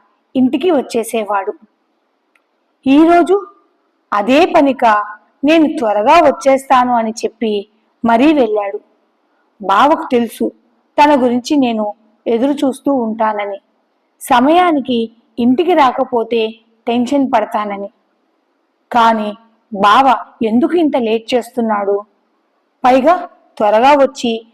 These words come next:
నీకు కావలసినవన్నీ కొనిస్తానని చెప్పి మరీ వెళ్ళాడు ఆఫీస్కి, ఇప్పటికీ ఇంటికి రాలేదు. బావ చెయ్యి ఇప్పుడిప్పుడే నయమవుతోంది,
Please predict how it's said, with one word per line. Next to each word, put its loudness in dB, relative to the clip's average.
నీకు 0
కావలసినవన్నీ 0
కొనిస్తానని -2
చెప్పి -4
మరీ 0
వెళ్ళాడు -4
ఆఫీస్కి, -4
ఇప్పటికీ -2
ఇంటికి -2
రాలేదు. -2
బావ 2
చెయ్యి -4
ఇప్పుడిప్పుడే 0
నయమవుతోంది, -4